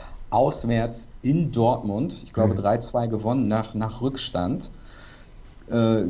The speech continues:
Speaker 1: Karlsruhe zu Hause geschlagen, damals als Erstligisten mit, mit Olli Kahn, glaub ich, äh, auf der gegen-, auf der anderen Seite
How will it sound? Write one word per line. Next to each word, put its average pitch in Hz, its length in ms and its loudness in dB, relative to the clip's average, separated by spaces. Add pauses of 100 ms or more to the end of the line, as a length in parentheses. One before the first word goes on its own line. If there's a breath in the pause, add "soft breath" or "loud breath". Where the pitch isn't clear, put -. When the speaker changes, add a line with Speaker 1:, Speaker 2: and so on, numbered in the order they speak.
(120)
Speaker 1:
Karlsruhe 123 600 0
zu 104 160 -2
Hause 98 220 0
geschlagen, 101 460 0
damals 101 320 2
als 95 260 -2
Erstligisten 104 680 -2
mit, 117 200 2
mit 113 220 2
Olli 104 220 2
Kahn, 120 440 2
glaub 98 220 2
ich, 98 260 -6
äh, 98 60 -4
auf 95 320 -2
der 104 120 0
gegen-, 101 500 0
auf 101 160 -2
der 90 140 2
anderen 104 280 2
Seite 90 440 2